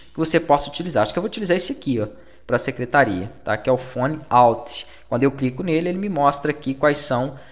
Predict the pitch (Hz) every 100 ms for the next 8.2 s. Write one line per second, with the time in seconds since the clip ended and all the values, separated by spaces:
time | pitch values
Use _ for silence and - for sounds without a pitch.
0 | - 120 120 131 131 - 131 131 147 -
1 | 147 120 131 - 165 139 135 156 - -
2 | 135 135 135 135 - - 120 113 110 -
3 | 196 - 202 196 156 180 190 - 165 156
4 | 180 196 165 151 156 165 147 143 165 175
5 | - 160 160 160 160 147 139 139 143 123
6 | 131 147 151 151 160 180 165 175 180 160
7 | 165 202 165 117 101 117 - 147 120 117
8 | 208 -